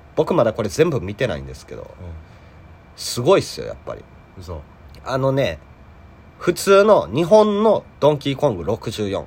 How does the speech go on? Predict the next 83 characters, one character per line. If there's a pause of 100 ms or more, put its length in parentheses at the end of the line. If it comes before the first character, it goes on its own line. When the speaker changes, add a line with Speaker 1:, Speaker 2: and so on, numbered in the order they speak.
(140)
Speaker 2:
う
ん。 (160)
Speaker 1:
こ
れ
で
や
る
と (120)
ダ
メ
ら
し
い
ん
で
す
よ。 (560)
Speaker 2:
海
外
版。 (160)
Speaker 1:
海
外
版、
北
欧
版 (140)
Speaker 2:
な
ん
で
な
ん
で
す
か
ね。
Speaker 1:
を
使
っ
た
方
が (280)
バ
グ
が
あ
る
か
ら。 (260)
Speaker 2:
あ
ー、
そ
う。
Speaker 1:
バ
グ
を
使
っ
て、
Speaker 2:
バ
グ、
バ
グ
を
も
使
う
と
い
う
こ
と。
Speaker 1:
そ
う
そ
う
そ
う。
Speaker 2:
あ
ー。
Speaker 1:
バ
グ
使
っ-、